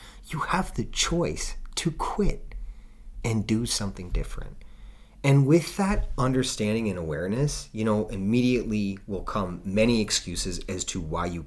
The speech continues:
cannot quit. Because this is why you haven't done anything new in the first place. Quitting a job means trying something new. And more <laughs> often than not, people are quite afraid to try something new, whether it's small, whether it's big.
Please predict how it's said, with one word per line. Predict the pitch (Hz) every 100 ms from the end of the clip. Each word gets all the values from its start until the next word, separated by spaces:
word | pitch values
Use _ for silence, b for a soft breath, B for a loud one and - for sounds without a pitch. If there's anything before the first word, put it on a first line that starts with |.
| -
cannot | - 95 - -
quit. | - - B B B B
Because | - 139
this | 151 143
is | 107
why | 107
you | 104
haven't | 95 98 95
done | 95
anything | 95 92 92 87
new | 90
in | 92
the | 98
first | - 143 -
place. | - - - B B B - - -
Quitting | - 147 151
a | 110
job | 110 104
means | 98 92 -
trying | 90 85
something | - 78 78
new. | 76 - - - b b b b b -
And | 104 92 92 - - - -
more | 104 104 113 -
<laughs> |
often | 117 117 110
than | 95
not, | 85 -
people | - 90 101 104
are | 90
quite | 98 - 82 85
afraid | 107 - 73 101
to | -
try | - - -
something | - 87 - 107
new, | 143 160
whether | - 76 76 78
it's | 87
small, | - 73 78 98
whether | 95 107
it's | 110 -
big. | 143 131 -